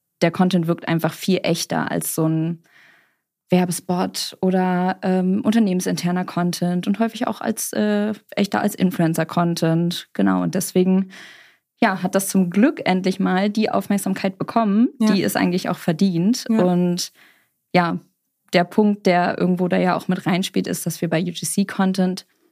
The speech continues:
Speaker 1: dann auch die Creator mit im Content haben.
Speaker 2: Ja.
Speaker 1: Also die zeigen ihr Gesicht.
Speaker 2: Ja.
Speaker 1: Und wir wissen ja alle, dass wir auch als User irgendwo Content viel lieber schauen, wenn da ein Gesicht dahinter ist. Und deswegen funktioniert das so gut. Und deswegen
Speaker 2: Ja.
Speaker 1: ist, ähm,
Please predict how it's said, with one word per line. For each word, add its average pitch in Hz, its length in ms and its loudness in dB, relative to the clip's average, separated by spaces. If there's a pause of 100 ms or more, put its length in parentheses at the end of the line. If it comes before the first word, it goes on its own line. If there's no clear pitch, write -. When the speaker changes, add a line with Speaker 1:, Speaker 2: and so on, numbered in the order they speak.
(760)
Speaker 1:
dann 180 180 2
auch 175 140 -4
die 185 140 -6
Creator 185 460 0
mit 185 160 0
im 170 140 0
Content 165 480 -4
haben. 165 200 2
Speaker 2:
Ja. 208 80 4
Speaker 1:
Also 175 180 0
die 185 120 -4
zeigen 196 240 0
ihr 196 120 0
Gesicht. 170 500 -2 (300)
Speaker 2:
Ja. 208 100 4
Speaker 1:
Und 170 220 2
wir 175 100 4
wissen 185 180 0
ja 170 120 2
alle, 196 400 2
dass - 260 -6
wir 185 180 0
auch 185 120 -4
als - 220 -6
User 190 440 0 (380)
irgendwo 185 420 2
Content 190 540 0
viel - 180 2
lieber 226 220 2
schauen, 202 260 0
wenn 190 160 2
da 190 200 2
ein 185 120 4
Gesicht 190 320 -2
dahinter 165 400 0
ist. 196 320 -2 (460)
Und 175 160 4
deswegen 170 260 0
funktioniert 185 400 0
das 196 140 -4
so 151 100 -4
gut. 147 180 -6
Und - 140 -4
deswegen 202 520 2
Speaker 2:
Ja. - 60 -4
Speaker 1:
ist, - 280 -8
ähm, 196 480 -2